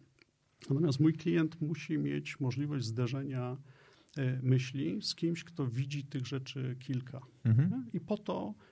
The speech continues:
Speaker 1: po to on mnie bierze, nie? I teraz, e, on mnie bierze wtedy do tego sparingu, kiedy,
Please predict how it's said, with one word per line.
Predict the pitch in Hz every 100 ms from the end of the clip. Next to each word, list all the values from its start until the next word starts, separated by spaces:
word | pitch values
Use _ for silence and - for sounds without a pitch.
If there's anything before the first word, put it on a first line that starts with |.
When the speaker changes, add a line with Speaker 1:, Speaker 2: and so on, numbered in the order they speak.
| -
Speaker 1:
po | 185
to | 185
on | 170
mnie | 165 151
bierze, | 131 110 107 - -
nie? | 170 208
I | 160 156 - - -
teraz, | - 151 147 -
e, | 180 156 131
on | 190
mnie | 196 175
bierze | 170 165 175 - 151 147 -
wtedy | - - 147 147 156 -
do | 160
tego | - 143
sparingu, | 139 - 139 131 135 165 247 -
kiedy, | - 151 151 147 147